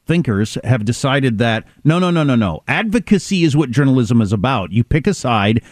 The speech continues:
and you make the best argument for it. That's what you should be doing.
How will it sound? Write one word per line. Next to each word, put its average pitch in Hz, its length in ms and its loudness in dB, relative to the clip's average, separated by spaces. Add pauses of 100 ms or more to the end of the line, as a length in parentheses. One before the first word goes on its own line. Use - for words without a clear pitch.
and 135 140 2
you 135 80 4
make 123 220 -2
the - 80 -2
best 123 240 -2
argument 120 480 2
for 202 420 0
it. 82 100 -10
That's 147 240 -4
what 147 120 -6
you 120 100 -2
should 107 200 -4
be 98 100 0
doing. 101 420 0